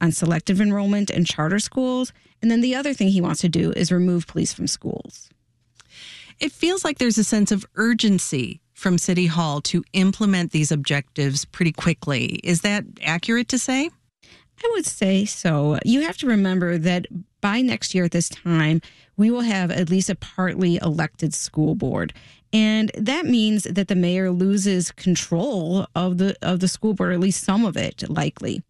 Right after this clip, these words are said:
Speaker 1: Andrew Broy, who's head of the Illinois Network of Charter Schools, really thinks that he should hold off on any big changes until this elected board is seated. He's obviously not happy with the changes that Johnson and the school board are proposing.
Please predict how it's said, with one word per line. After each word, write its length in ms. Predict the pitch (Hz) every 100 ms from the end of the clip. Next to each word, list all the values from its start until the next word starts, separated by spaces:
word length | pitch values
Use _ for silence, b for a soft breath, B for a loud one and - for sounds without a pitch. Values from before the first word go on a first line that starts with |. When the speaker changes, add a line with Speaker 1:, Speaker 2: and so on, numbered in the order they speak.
| -
Speaker 1:
Andrew 320 | 269 330 359
Broy, 360 | 233 180 - 180
who's 200 | 214 180
head 400 | 208 185 185 -
of 300 | 180 180 175
the 260 | 175 185 -
Illinois 280 | 190 196 185
Network 520 | 170 156 165 165 -
of 120 | 160
Charter 280 | - 202 196
Schools, 380 | - 180 160 - B B
really 280 | 269 415 415
thinks 220 | 262 226
that 40 | 208
he 140 | 208
should 180 | 196 196
hold 400 | - 196 202 190
off 360 | - 165 170 165
on 140 | 170
any 180 | - 180
big 220 | 165 165
changes 560 | - 202 226 214 170 156
until 300 | 175 175 180
this 200 | 175 - -
elected 400 | 175 175 - 175
board 340 | 160 180 165 156
is 220 | - 156
seated. 520 | - 294 285 202 175 b b b b b b b _
He's 220 | - 330 302
obviously 360 | 262 233 226
not 280 | 196 185 180
happy 520 | 185 214 - 220 220
with 160 | 196 196
the 100 | 196
changes 520 | - 190 185 196 185
that 160 | 190 170
Johnson 560 | 180 175 - 190 180
and 180 | - 185
the 60 | 180
school 320 | - 196 196
board 280 | 185 185 165
are 120 | 175
proposing. 760 | 190 - 247 254 226 190 185